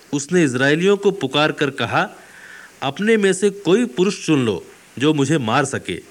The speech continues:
तब हम तुम्हारे गुलाम हो जाएंगे, परंतु यदि मैं उसे मार दूं,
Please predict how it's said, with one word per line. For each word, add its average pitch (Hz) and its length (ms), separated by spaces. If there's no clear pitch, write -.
तब 190 140
हम 165 180
तुम्हारे 143 360
गुलाम 123 360
हो 117 140
जाएंगे, 92 480
परंतु 156 300
यदि 156 160
मैं 170 120
उसे 165 260
मार 170 220
दूं, 156 240